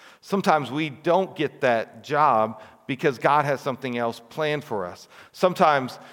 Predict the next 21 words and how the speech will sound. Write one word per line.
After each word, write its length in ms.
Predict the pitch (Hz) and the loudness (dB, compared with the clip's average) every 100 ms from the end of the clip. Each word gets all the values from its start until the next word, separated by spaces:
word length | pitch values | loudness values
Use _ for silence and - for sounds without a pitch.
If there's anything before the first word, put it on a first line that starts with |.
| - - | -20 -10
sometimes 420 | - 180 180 135 | -2 2 2 2
we 120 | 151 | 2
have 100 | 139 | 2
something 380 | - 180 165 135 | 2 0 0 -2
to 80 | 139 | -2
learn 400 | 131 160 185 175 | 2 4 4 2
from 240 | 160 139 | 0 2
our 120 | 127 | 0
sickness, 420 | - 190 - 143 | 0 -4 -4 -6
so 120 | - 147 | -2 0
we 160 | 143 | 2
aren't 240 | 151 160 156 | 2 2 0
healed 280 | 170 151 | 0 2
immediately, 680 | 131 135 175 185 156 131 139 | 2 0 -2 0 0 0 -2
but 180 | 123 147 | -2 -4
we 160 | 135 135 | -4 -8
need 340 | 143 160 156 | -6 -8 -4
to 100 | 156 | -4
learn 320 | 135 143 139 | 0 0 0
new 100 | 143 | -4
behaviors 640 | 131 123 147 160 135 127 | -2 0 0 -2 -2 -6